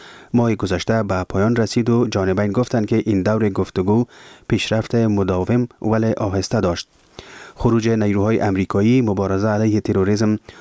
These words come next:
آتش بس و آغاز گفتگوی بین الافغانی از مسائل عمده مورد بحث در این گفتگوها بوده است.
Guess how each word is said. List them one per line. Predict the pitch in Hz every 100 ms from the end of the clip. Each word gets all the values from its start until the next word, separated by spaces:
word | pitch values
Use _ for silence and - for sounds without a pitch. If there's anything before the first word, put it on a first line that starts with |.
| - -
آتش | 101 98 98
بس | 104 107 104
و | 104
آغاز | - 101 98 101 104
گفتگوی | 95 95 95 101 98
بین | 104 120
الافغانی | 107 98 - 98 95 95 - - - -
از | 104 95
مسائل | 92 95 107 110 -
عمده | 104 92 92 98 101
مورد | 98 92 92 90 92
بحث | 104 117 -
در | 104
این | 101 95
گفتگوها | 95 - 90 98 110
بوده | 92 90
است. | 90 95 -